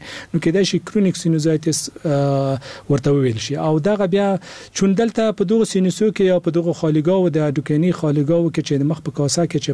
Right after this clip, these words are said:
په هر هډوکي کې چې دا خالیګا موجوده ده، د موږ هډوکي نوم مخلي. مثلا په، آه، د پوزې شاوخوا دوه هډوکي د، چې د مگزیلا، که چیرې په دوی کې مگزیلري ساینس، که په چیرې اتمیډ کې اتمیډیال ساینس، که سفینوید کې وي سفینویډیال ساینس،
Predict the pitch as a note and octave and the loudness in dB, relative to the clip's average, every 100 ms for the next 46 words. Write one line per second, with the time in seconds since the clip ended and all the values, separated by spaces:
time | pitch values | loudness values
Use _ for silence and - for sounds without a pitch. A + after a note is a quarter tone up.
0 | - B2+ A#2 - - F3+ F3 D#3+ E3+ - | -2 -4 -4 -10 -4 0 0 0 -4 -4
1 | D#3 D#3 D#3+ D3 D3+ D3+ G3+ F#3 F#3 B3 | -2 0 -2 0 0 0 0 0 2 2
2 | B3+ A3 G#3+ G#3 F3+ F#3+ E3 D#3+ D3 - | 2 2 2 2 0 2 2 2 0 -2
3 | A#2 D#3+ F3+ G3+ G3 F#3 F3+ - - - | -2 0 0 0 0 0 -2 -6 -16 -4
4 | E3 E3 D#3 F3 G#3+ F#3 - F3+ E3 G3 | 0 2 0 0 0 0 0 0 0 -2
5 | E3+ F#3+ F#3 F3+ F3+ E3 F3 F3+ F3+ F3+ | 2 2 4 4 2 0 -2 2 4 4
6 | E3+ E3+ E3+ E3+ E3+ E3 D#3 C#3 E3 F3 | 2 2 0 0 0 2 0 2 2 2
7 | D#3 F3 E3+ D#3 D#3 G3 F3 D#3+ D3 C3+ | 0 0 0 0 -2 0 0 2 2 2
8 | G#3 A3 F#3 F#3 E3+ D#3+ - C#3 C#3+ E3 | 2 2 0 0 0 0 -4 -8 0 2
9 | D#3 D3+ D#3+ E3+ - C#3+ - F#3+ F#3+ F#3 | 2 0 -2 0 0 -2 0 0 2 0
10 | E3 E3+ D#3 D3 C#3 B2 - - - D#3 | 0 0 0 -2 -4 -4 -10 -12 -4 0
11 | D3+ F3+ F3+ F3 - - F#3+ G#3 F#3+ F#3 | 2 2 2 0 0 0 2 2 2 -2
12 | - F#3 F3+ F#3 - | 0 0 2 2 0